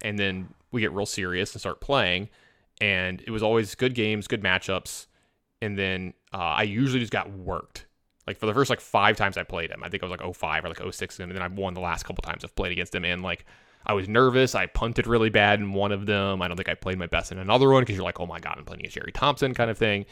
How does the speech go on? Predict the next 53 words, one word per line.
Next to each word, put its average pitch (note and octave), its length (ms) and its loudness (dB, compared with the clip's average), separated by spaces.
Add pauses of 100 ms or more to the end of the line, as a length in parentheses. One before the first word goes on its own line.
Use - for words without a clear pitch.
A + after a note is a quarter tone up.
(220)
et - 80 -14
cetera, F2 180 0
et - 80 -8
cetera. F2+ 360 0
So F#2+ 260 -2 (760)
there's B2+ 200 6
that. C3+ 400 4 (200)
And - 140 -6
there's, C4+ 80 6
like, A3 120 4
the, - 80 4
like, G#2 200 4
you B2 100 2
know, G#2+ 60 4
the, F#2 280 -6
the A2 80 2
local G2+ 400 2
players G#2+ 580 2
and A2 80 -4
stuff A2 80 0
like G#2 80 4
that. G2 140 2
You G2 60 -2
know, F2 80 -2
like, F2+ 100 -4
the - 80 -8
pers-, - 360 0
close F3 220 4
personal C#3 300 4
friends, F#2+ 400 0
I F#2+ 40 0
think, F#2 160 -2
are G2+ 40 -6
some G2+ 160 -2
of F#2 60 -4
the, F2+ 140 -2 (140)
like, G#2+ 160 0
the G2 80 0
most F#2 360 0
fun A#2 200 2
that A#2 100 0
I A#2+ 40 2
have A#2+ 160 2
playing B2+ 180 2
Magic B2 340 0
is, G2 120 -4
like, G2 240 0
if G#2+ 160 2
I G#2 80 6
can - 120 -2
ever A2 180 2
get, G#2+ 240 0
like, F#2 280 -2